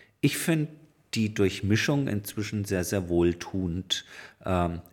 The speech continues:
im Sinne von, äh, ja, Bad Guys, äh, provozierende Typen, ruhige Typen, reflektierende Typen.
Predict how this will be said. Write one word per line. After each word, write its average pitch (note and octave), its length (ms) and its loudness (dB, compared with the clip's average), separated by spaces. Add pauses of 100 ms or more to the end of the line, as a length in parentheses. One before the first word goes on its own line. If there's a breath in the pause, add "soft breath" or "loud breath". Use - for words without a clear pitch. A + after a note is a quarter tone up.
im F2+ 160 -2
Sinne F2 320 -2
von, D#2+ 500 -6 (280)
äh, D2 260 -14
ja, D2 160 -6
Bad D2+ 440 -2
Guys, F2 760 2
äh, D#2 520 -4
provozierende F2+ 1120 -2
Typen, E2+ 560 -8 (380 loud breath)
ruhige G2 480 6
Typen, F#2 360 -4
reflektierende F2+ 880 -2
Typen. F2+ 540 -8